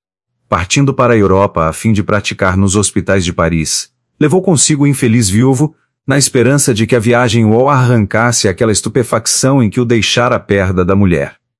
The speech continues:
Antes de meses, Hermano voltou da Europa, Rô com o Abreu que o acompanhara, e foi morar na casa de S-, Clemente,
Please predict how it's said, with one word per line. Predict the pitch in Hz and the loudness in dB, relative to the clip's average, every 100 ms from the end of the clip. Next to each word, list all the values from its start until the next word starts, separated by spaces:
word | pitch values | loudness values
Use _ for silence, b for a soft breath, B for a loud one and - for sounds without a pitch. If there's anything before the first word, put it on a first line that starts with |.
| _ _ _ _ _ _ - | _ _ _ _ _ _ -4
Antes | 127 135 120 | -2 0 -2
de | 110 113 117 104 | -2 0 0 0
meses, | 120 107 101 | 0 0 0
Hermano | 107 95 117 151 143 | 0 2 2 2 2
voltou | 98 107 101 127 123 | 0 0 0 0 2
da | 110 | 2
Europa, | 98 98 101 87 | 2 0 0 -2
Rô | 85 135 | 0 0
com | 139 131 | 0 0
o | 117 | 0
Abreu | 95 107 135 | 0 0 0
que | 135 | 0
o | 120 | 0
acompanhara, | 107 - 104 104 98 104 107 104 - _ _ - | 0 0 -2 0 2 2 0 -2 -8 _ _ -6
e | |
foi | 147 180 | -2 0
morar | 170 120 123 | 2 2 2
na | 127 | 0
casa | 107 135 143 135 | -2 -2 -2 -2
de | 101 | -2
S-, | - - - - _ _ _ _ - | -2 -4 -8 -14 _ _ _ _ -2
Clemente, | 117 98 98 95 - 73 | 2 4 2 0 -2 -6